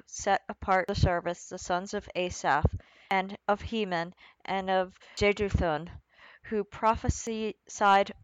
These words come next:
with lyres, with harps, and cymbals.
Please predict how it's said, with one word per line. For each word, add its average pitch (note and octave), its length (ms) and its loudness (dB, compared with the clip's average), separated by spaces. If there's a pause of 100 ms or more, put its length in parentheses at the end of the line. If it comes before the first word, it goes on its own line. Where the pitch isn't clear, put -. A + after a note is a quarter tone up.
with F#3+ 320 -2 (360)
lyres, G3+ 560 6 (640)
with G3 160 -2
harps, F#3 500 2 (120)
and F#3+ 260 4
cymbals. F3 680 0